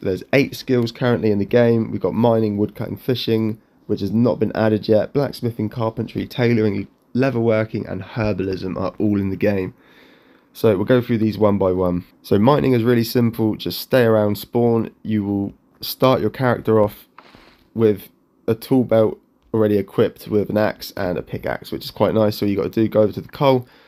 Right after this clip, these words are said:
start mining coal. Once you level that up, you're gonna wanna start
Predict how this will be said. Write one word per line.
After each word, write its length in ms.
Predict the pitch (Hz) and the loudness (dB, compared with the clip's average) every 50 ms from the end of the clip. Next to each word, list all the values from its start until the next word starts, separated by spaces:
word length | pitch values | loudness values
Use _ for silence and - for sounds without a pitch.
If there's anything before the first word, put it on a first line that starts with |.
| _ _ _ | _ _ _
start 360 | - - - - 107 101 71 | -14 -6 -2 0 0 2 2
mining 360 | 104 101 101 98 92 92 92 | 0 0 0 0 0 -2 -4
coal. 400 | - - - 98 92 90 90 - - _ _ _ _ _ _ _ _ _ _ - | -6 -6 -4 -4 -2 -4 -4 -6 -12 _ _ _ _ _ _ _ _ _ _ 0
Once 240 | 123 117 107 - | 0 0 2 2
you 60 | 113 113 | 2 2
level 240 | 120 123 113 120 | 2 2 2 2
that 200 | 120 123 120 - | 2 2 2 2
up, 160 | - 120 - - | 0 0 -2 -2
you're 80 | 101 | -2
gonna 160 | 110 104 101 | -2 -2 -2
wanna 180 | 98 101 95 - | -2 -2 -4 -4
start 360 | - - - 98 - - - | -6 -6 -4 -4 -4 -6 -8